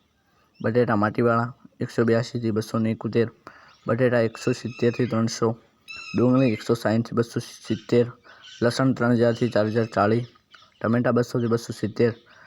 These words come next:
રીંગણા સો થી એકસો એંસી, કોબીજ સો થી એકસો નેવું, ફુલાવર સો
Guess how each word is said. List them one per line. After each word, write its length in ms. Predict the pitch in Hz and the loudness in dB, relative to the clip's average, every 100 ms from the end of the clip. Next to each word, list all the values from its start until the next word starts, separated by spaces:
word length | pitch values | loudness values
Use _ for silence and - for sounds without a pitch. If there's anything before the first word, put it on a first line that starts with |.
| _ _ | _ _
રીંગણા 340 | 110 120 123 127 | -2 2 2 0
સો 160 | - 117 | 0 -2
થી 160 | - 110 | 0 -6
એકસો 200 | - 107 | 0 2
એંસી, 340 | 107 - 123 120 _ | 2 0 -2 -2 _
કોબીજ 340 | - 110 120 | -2 0 0
સો 240 | - 123 120 | 0 -2 0
થી 160 | 107 | -4
એકસો 200 | - - | -6 -2
નેવું, 300 | 110 117 120 - - - - _ | 2 2 0 -4 -20 -20 -20 _
ફુલાવર 400 | - 120 127 123 | 2 4 4 0
સો 160 | - | 0